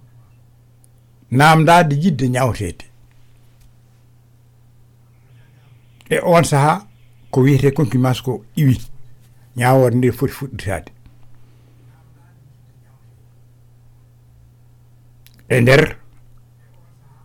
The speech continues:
so tawi o winnditi, o wi o jaɓaani ñaawoore, ñaawaande makko nde o tawaaka nde,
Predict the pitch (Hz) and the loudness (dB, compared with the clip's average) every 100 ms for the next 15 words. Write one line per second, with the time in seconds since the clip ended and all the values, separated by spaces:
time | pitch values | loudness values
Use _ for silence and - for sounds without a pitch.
0 | _ _ _ _ _ - - 123 127 139 | _ _ _ _ _ -18 -6 -4 0 0
1 | 185 - 139 143 156 117 160 - 143 143 | -2 -2 0 2 0 -2 -4 -4 -2 -2
2 | 123 117 123 139 127 127 127 127 123 117 | -2 -2 -2 0 0 0 2 2 2 0
3 | 113 117 117 120 110 117 120 117 113 104 | -2 -2 -2 -2 -2 -4 -4 -4 -4 -4
4 | 127 165 156 135 113 | 0 0 2 0 -2